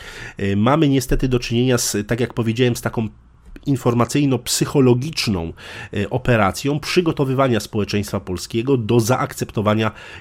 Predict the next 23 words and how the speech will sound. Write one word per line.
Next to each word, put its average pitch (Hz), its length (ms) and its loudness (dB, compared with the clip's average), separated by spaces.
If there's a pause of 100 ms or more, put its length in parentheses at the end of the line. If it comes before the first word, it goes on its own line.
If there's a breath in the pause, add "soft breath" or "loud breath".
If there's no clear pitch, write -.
jeszcze 127 420 4
większego, 107 540 2 (420 loud breath)
e, - 40 -6
jeszcze 95 500 0
większej 113 320 0
pomocy 123 520 2
dla, 95 340 0 (280 loud breath)
e, 90 140 -4
państwa, 104 680 0
e, 98 120 -4
państwa 101 360 -2
ukraińskiego, 98 920 -2
i 175 140 -8
to, 151 280 0 (300 loud breath)
e, 120 80 0
niestety 143 880 4
kosztem, 131 580 0 (320 loud breath)
e, 98 180 -2
kosztem 123 460 2
nas 113 240 4
jako 113 180 0
podatników, 117 760 0
kosztem, 113 460 -2